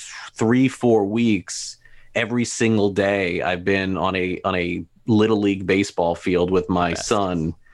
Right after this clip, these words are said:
Speaker 1: He's been participating in all these tournaments, and I know you went through that as a kid and as
Speaker 2: Yeah.
Speaker 1: an, an older too. It's a Summer Alliance, uh, tournament, Dade and
Speaker 2: Mm-hmm.
Speaker 1: Broward and Miami Lakes and, you know, oh my gosh, all over the
Speaker 2: <laughs>
Speaker 1: place.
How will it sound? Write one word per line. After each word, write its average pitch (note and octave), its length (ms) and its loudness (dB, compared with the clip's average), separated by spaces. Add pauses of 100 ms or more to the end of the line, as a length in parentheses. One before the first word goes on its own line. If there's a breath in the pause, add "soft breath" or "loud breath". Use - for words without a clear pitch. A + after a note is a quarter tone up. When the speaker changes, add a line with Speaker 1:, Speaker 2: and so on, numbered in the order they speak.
(340 loud breath)
Speaker 1:
He's G2 320 2
been F#2+ 180 0
participating F#2+ 680 0
in F#2 80 0
all F#2 100 2
these F2+ 200 -2
tournaments, F2+ 520 0
and F#2+ 100 0
I F#2+ 40 2
know F#2+ 100 2
you F#2+ 220 4
went F#2 220 0 (120)
through F#2+ 160 2
that F2+ 160 2
as F2 100 -2
a E2 60 -2
kid F#2 280 0
and F2+ 180 0
as E2+ 100 -2
Speaker 2:
Yeah. E2+ 220 0 (240)
Speaker 1:
an, F2 200 -2
an G2 120 0
older F#2+ 300 2
too. G2 280 2
It's F2 140 -2
a F2 40 -4
Summer G2+ 400 0
Alliance, F2+ 760 0
uh, E2+ 200 -2
tournament, F2+ 480 0
Dade G2 280 4
and E2 140 0
Speaker 2:
Mm-hmm. E2 40 -2
Speaker 1:
Broward F#2+ 520 2
and E2+ 160 0
Miami F2 280 -2
Lakes G2+ 480 0
and, E2+ 420 0
you A1 80 -2
know, C#2+ 160 0
oh G2+ 60 -2
my D2+ 160 -4
gosh, - 360 -2
all G2 180 2
over A2+ 140 4
the A2 80 2
Speaker 2:
<laughs> - 100 -4
Speaker 1:
place. A2 300 2